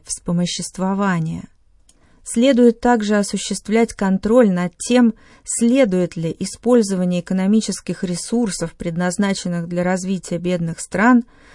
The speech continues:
скрупулёзным критериям добросовестного ими управления,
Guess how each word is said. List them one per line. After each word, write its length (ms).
скрупулёзным 920
критериям 800
добросовестного 1200
ими 400
управления, 920